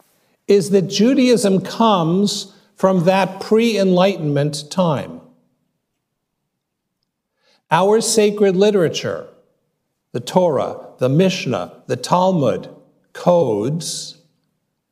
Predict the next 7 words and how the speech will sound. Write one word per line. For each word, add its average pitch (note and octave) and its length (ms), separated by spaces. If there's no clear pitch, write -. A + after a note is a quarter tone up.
comes F#3+ 400
from G#3 280
pre-Enlightenment. E3 1000
We F3 180
are E3 240
a F3 60
collectivity, F#3+ 880